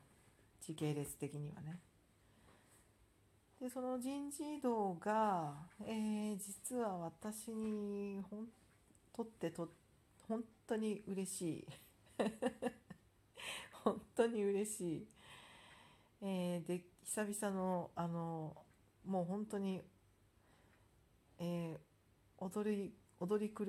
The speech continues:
うぐらいの、えー、嬉しい出来事、イベント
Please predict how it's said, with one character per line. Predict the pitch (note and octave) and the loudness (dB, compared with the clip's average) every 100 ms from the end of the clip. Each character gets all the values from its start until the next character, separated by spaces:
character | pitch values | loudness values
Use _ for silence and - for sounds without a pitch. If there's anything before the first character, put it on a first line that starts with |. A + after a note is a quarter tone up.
| G3+ | 4
う | G3 | 4
ぐ | F#3 | 2
ら | F3 | 2
い | C3 | 0
の、 | - - - - - - - - - - - - - - | -4 -10 -18 -20 -20 -20 -20 -20 -20 -20 -20 -20 -20 -8
え | F3 E3+ D#3 D3+ E3+ - | -4 -2 -2 -2 -4 -6
ー、 | |
嬉 | F3 G#3 | -4 -2
し | - G#3 | -2 -2
い | E3 | -2
出 | C#3+ | -4
来 | C#3+ E3 | -4 -4
事、 | C#3 - C3 | -4 -4 -2
イ | E3+ | 0
ベ | F3+ G3 | 0 0
ン | F#3+ | -2
ト | F#3 F3+ F3 - | -2 0 0 -2